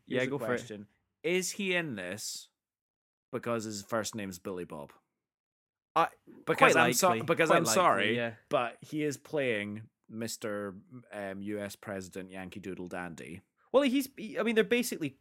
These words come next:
Speaker 2: they're basically, um, bloody, bloody, um, Bush and,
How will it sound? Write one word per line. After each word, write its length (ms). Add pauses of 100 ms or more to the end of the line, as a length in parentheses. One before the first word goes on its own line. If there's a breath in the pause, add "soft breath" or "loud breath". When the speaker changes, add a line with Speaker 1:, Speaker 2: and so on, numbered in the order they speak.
Speaker 2:
they're 140
basically, 840
um, 500
bloody, 460
bloody, 800
um, 400
Bush 400 (100)
and, 580